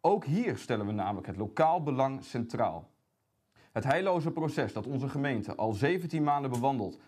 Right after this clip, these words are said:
waarin ze op zoek zijn naar opvanglocaties met complete schijnparticipatie en zonder duidelijke voorwaarden aan de voorkant,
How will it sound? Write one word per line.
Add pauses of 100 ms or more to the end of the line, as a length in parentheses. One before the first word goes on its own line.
(140)
waarin
ze
op
zoek
zijn
naar
opvanglocaties
met
complete
schijnparticipatie
en
zonder
duidelijke
voorwaarden
aan
de
voorkant,